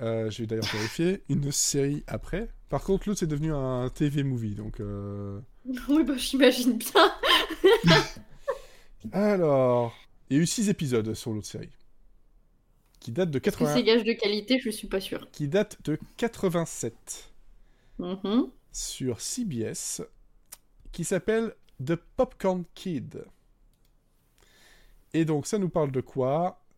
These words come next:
Speaker 1: C'est un gamin de seize ans qui travaille, euh, dans un cinéma et qui vend du popcorn. Et on voit, ben voilà, sa vie de tous les jours dans, donc sur, euh, sur son boulot. Donc c'est une sitcom avec un gars qui vend du popcorn dans un petit rest-, dans un petit, euh, cinéma.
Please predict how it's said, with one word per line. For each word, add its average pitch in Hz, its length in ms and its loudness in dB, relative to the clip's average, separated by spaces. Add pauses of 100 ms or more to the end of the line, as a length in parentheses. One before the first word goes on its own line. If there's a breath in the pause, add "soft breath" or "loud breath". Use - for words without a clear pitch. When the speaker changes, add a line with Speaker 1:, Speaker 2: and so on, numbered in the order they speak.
(120)
Speaker 1:
C'est - 500 -4
un 160 360 -2
gamin 151 300 -2
de 135 60 -6
seize 151 260 -4
ans 151 100 -4
qui 156 180 -8
travaille, 127 540 -4
euh, 110 320 -2
dans 143 220 -4
un 143 40 -4
cinéma 117 580 -4
et 117 60 -10
qui 110 200 -14
vend 117 200 -10
du 120 120 -16
popcorn. 120 640 -12 (680)
Et 110 180 -2
on 107 120 -4
voit, 113 220 -2
ben 110 200 -6
voilà, 117 240 -8
sa - 180 -12
vie 135 160 -6
de 123 100 -4
tous - 160 -8
les 139 100 -2
jours 147 420 -2
dans, 117 520 -8 (200)
donc 139 140 -14
sur, 113 240 -10
euh, 104 200 -8 (480)
sur - 220 -18
son 185 120 -6
boulot. 117 320 -8 (680)
Donc 110 100 -10
c'est - 120 -10
une 120 60 -6
sitcom 123 440 -8
avec 110 240 -8
un 110 60 -8
gars 113 160 -8
qui - 160 -14
vend 113 140 -10
du 110 100 -8
popcorn 117 340 -12
dans 120 140 -12
un 117 40 -12
petit 120 220 -12
rest-, 110 280 -10
dans 117 180 -6
un 117 80 -4
petit, 127 300 -6
euh, 110 280 -2
cinéma. 117 520 -6